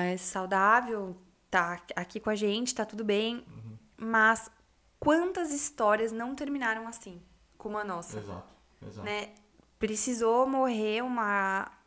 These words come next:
Speaker 1: artista famosa pra que a gente se lembrasse
Speaker 2: É.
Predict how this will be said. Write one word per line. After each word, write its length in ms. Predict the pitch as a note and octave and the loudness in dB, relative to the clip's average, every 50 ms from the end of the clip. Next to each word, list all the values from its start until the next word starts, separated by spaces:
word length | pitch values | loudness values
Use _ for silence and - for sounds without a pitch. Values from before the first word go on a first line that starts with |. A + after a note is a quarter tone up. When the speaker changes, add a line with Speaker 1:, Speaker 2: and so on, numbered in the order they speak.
| _ | _
Speaker 1:
artista 540 | - G3+ G3+ G3+ - - - G#3 G3+ - G#3 | -4 -4 -4 -2 -2 -2 -2 -2 -2 -4 -6
famosa 640 | G3+ - G#3+ G#3 G3+ G3+ G3 G#3 A#3 B3+ C4+ C4+ C4 | -4 -2 -2 0 2 2 4 6 6 6 6 4 2
pra 120 | C4+ A#3+ A3 | 0 -2 -4
que 100 | - G#3 | -4 -4
a 40 | G#3 | -4
gente 280 | G#3 G#3 G#3 G3+ - | -4 -4 -6 -6 -6
se 180 | - - - G#3+ | -6 -6 -4 -2
lembrasse 840 | G#3 G#3 G#3 G#3 G3+ G3+ G3 G#3 A3+ C4+ D4 D4 - - D#4 D#4+ - - - - - - | -2 -2 -2 -2 4 6 8 10 10 8 6 4 -2 -6 -6 -8 -8 -12 -20 -20 -20 -18
Speaker 2:
É. 180 | - G#2+ - | -16 -16 -16